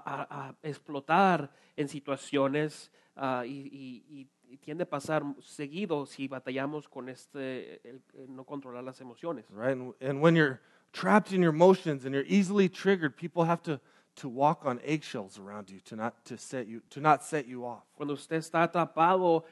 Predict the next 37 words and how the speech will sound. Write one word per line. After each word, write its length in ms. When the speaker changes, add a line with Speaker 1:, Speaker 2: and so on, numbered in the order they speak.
Speaker 1:
en 140
las 180
emociones, 760
las 200
de-, 80
los 220
demás 420
alrededor 440
de 100
usted 460
tienen 220
que 80
tener 240
cuidado 460
a 40
no, 200
a 80
no 100
pisar 600
en 280
ej-, 200
por 140
ejemplo, 480
en 120
cáscaras 580
de 100
huevo, 580
para 220
que 180
no, 420
us-, 240
usted 280
no 280
explote 760
o 80
llegue 380
a, 200